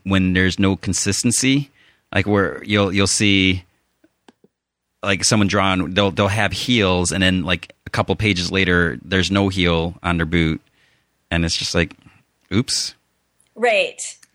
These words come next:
Speaker 1: Like, uh, there, there's, I, I won't mention any names, but there's a, a certain
Speaker 2: <laughs>
Speaker 1: artist that, that drew Wonder Woman, and, like, the, the first time you see her, she's, she's got boots, and then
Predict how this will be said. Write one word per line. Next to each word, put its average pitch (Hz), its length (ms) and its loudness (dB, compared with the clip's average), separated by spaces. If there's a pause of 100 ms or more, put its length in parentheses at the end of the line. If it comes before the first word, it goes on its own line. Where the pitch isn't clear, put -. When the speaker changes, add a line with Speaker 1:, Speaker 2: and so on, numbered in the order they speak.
Speaker 1:
Like, 90 280 -2
uh, 90 240 0
there, 110 260 0
there's, 117 280 0
I, 107 140 -2 (180)
I 104 80 -2
won't 107 160 0
mention 104 340 0
any 87 180 0
names, 92 320 0
but 87 120 -6
there's 90 180 0
a, 85 160 -2 (300)
a - 60 -6
certain 98 280 0
Speaker 2:
<laughs> - 20 -10
Speaker 1:
artist 101 400 0
that, 98 120 -4 (180)
that 95 140 0
drew 104 200 2
Wonder 117 300 2
Woman, 90 400 0 (640)
and, 87 480 0 (800)
like, 90 300 -4
the, 98 240 -2
the 101 220 0
first - 580 -4
time 98 220 -2
you 85 180 -2
see 131 200 0
her, 87 100 0
she's, 85 240 -2
she's 90 140 -8
got 92 240 -4
boots, 120 260 -2
and 92 100 0
then 85 240 0